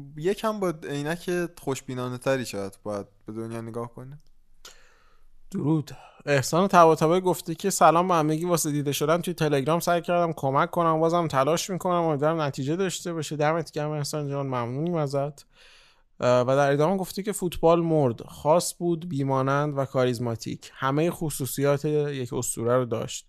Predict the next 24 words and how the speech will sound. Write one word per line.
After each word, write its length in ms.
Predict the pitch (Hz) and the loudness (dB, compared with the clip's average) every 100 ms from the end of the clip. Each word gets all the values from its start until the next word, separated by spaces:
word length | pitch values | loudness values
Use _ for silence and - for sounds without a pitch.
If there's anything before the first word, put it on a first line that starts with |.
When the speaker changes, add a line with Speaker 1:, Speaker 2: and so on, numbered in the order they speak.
| _ _ _ _ _ _ _ | _ _ _ _ _ _ _
Speaker 2:
با 80 | 127 | 2
هیچ 220 | 175 - | 2 2
کس 300 | 190 175 - | 0 0 -2
مقایسه‌اش 540 | 156 139 123 151 156 156 | -2 -2 0 -2 -2 -2
نکنید، 520 | 165 170 170 160 143 | -2 -2 -2 -2 -2
فقط 320 | 135 135 139 | 0 0 0
نگاه 340 | 131 131 139 | -2 -2 -2
کنید 200 | 151 139 | -2 -4
به 100 | 135 | -4
جایگاهش 500 | 123 123 120 143 147 | 0 0 0 0 -2
تو 100 | - | -4
آرژانتین 680 | 127 127 120 120 117 143 139 | -2 0 0 -4 -4 -6 -4
و 100 | 123 | -4
ناپل. 360 | 113 113 - - _ _ _ _ _ _ _ _ | -4 -6 -8 -18 _ _ _ _ _ _ _ _
قدیس 360 | 131 127 156 170 | -2 0 0 0
ناپل 340 | 160 175 175 - | 4 4 2 -4
بود، 240 | 175 165 | -6 -2
حیف 240 | 156 160 - | -2 -2 -4
شد، 320 | - 151 147 | -6 -4 -4
حیف 200 | 139 131 | -8 -10
شد 280 | - 127 123 | -8 -6 -4
و 80 | 120 | -4
حیف 260 | 113 117 - | -4 -6 -10
شد." 240 | - | -14